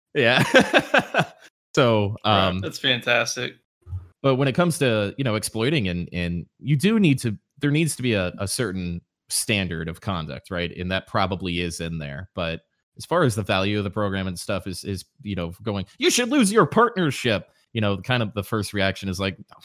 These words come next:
Speaker 1: sure, whatever," <laughs> you know?
Speaker 2: Um,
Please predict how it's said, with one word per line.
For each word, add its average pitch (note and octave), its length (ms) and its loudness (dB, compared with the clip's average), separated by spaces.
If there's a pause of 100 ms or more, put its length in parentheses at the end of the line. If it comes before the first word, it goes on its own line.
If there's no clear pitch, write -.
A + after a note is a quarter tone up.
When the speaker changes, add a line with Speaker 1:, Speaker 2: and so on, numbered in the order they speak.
(120)
Speaker 1:
sure, D#2 400 -8
whatever," D2+ 420 -10 (120)
<laughs> - 120 -8
you B2+ 120 4
know? G2+ 240 2 (1700)
Speaker 2:
Um, A2+ 480 0